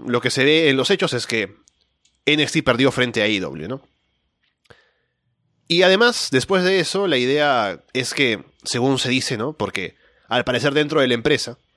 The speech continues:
hay un poco de este conflicto de poderes, hay det-, detractores de Triple H, porque se sabe que en el caso de que Vince deje de estar en el poder, por lo que pueda pasar, Triple H sería quien estaría a cargo del lo-,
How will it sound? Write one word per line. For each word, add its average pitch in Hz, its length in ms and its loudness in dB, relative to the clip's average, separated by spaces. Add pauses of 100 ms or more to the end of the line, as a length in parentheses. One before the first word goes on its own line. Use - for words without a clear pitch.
(580)
hay 147 140 2
un 139 100 2
poco 151 380 0
de 156 80 2
este - 240 -2
conflicto 131 480 0
de 117 100 4
poderes, 135 540 0
hay 120 100 0
det-, 113 240 -6
detractores 123 640 0
de 117 80 -4
Triple 131 300 -2
H, 135 220 0
porque 95 380 -8 (800)
se - 140 -6
sabe 131 260 2
que 107 240 -2 (360)
en 120 140 -4
el 120 80 -2
caso 135 240 -2
de 131 80 4
que 120 140 0
Vince 139 500 -2 (460)
deje 135 300 0
de 123 40 4
estar 135 220 2
en 127 80 0
el 110 100 -2
poder, 127 360 0 (400)
por 107 180 -2
lo 107 80 0
que 107 100 -2
pueda 123 220 4
pasar, 120 340 -2 (760)
Triple 143 240 2
H 156 140 0
sería 131 280 2
quien 117 240 -2
estaría 131 420 2
a 117 60 2
cargo 131 380 2
del 98 340 -2
lo-, 98 160 -4